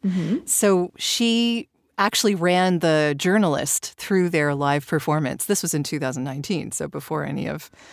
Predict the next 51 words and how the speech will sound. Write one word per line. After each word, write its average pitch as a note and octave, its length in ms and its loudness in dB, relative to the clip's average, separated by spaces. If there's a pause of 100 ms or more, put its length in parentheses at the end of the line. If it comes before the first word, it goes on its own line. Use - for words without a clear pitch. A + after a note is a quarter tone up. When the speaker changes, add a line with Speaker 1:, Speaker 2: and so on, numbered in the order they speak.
(300)
Speaker 2:
<laughs> - 460 2
any A#3 240 6
of G3+ 120 2
the E3+ 220 2
craziness G3+ 720 4
we've F#3 160 4
experienced E3+ 580 0
now C4+ 260 4
was F#3 140 4
happening. F3 440 4 (120)
Speaker 1:
Yeah. E4+ 60 6 (280)
Speaker 2:
<laughs> B3+ 280 0
Speaker 1:
Well, C4+ 180 0
I D#4 160 4
just G4+ 240 -2
saw A#3 160 2
an A3 120 0
A G#3+ 140 2
S A3 160 -2
M A3 120 -2
R G3+ 100 2
advertisement, F#3+ 760 0
actually, F3 600 0 (340)
on G3 180 -2
my F#3+ 380 0 (160)
Instagram D4 580 0
feed. F3+ 300 0
That F#3+ 180 0
came A3+ 220 -2
up. D#4 140 2
Speaker 2:
Did G#4+ 180 6
Speaker 1:
They - 100 -2
kind F#4+ 140 6
Speaker 2:
you? E3+ 60 0
Speaker 1:
of, C#3+ 80 -10 (300)
yes. F#4 640 -2 (300)
They B3 80 -2
Speaker 2:
For C4 80 8
Speaker 1:
were B3 40 6
Speaker 2:
who? C#4 140 4
Speaker 1:
kind B3+ 160 4
of A3+ 80 -2
very, G#3+ 600 -4 (100)
ah, A3+ 400 -4
I G3+ 80 -14
can't D#4 320 -6
remember. D4+ 440 -2
It G#3 100 2
was A#3 140 2
a C4 40 -2
food C#4 400 0